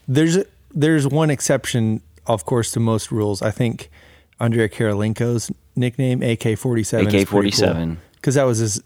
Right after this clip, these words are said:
Speaker 1: initials and his
Speaker 2: Yeah.
Speaker 1: number. Um, and he was a rifleman. He could shoot it.
Speaker 2: <laughs>
Speaker 1: So it make, that one makes sense, but usually it's, like, kind of a,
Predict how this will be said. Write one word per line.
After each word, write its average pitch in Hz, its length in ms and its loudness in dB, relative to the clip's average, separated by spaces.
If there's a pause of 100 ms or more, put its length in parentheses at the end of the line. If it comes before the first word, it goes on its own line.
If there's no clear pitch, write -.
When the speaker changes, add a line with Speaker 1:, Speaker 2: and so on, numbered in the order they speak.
Speaker 1:
initials 127 540 2
and 120 260 0
his 107 100 0
Speaker 2:
Yeah. 95 80 2
Speaker 1:
number. 101 400 2 (1080)
Um, 95 380 -4
and 104 180 -4
he 107 100 0
was 101 140 -2
a 95 160 -2 (100)
rifleman. 98 640 -4 (100)
He 110 140 -4
could 107 160 -4
shoot 110 280 0
it. 98 240 -4
Speaker 2:
<laughs> 107 60 -4 (800)
Speaker 1:
So 95 400 -6 (180)
it 139 80 2
make, 151 300 0
that 165 180 2
one 156 160 2
makes 135 260 0
sense, 123 380 0
but 131 160 2
usually 131 400 2
it's, 107 120 -6
like, 113 160 0
kind 123 200 0
of 95 80 -4
a, 90 40 -8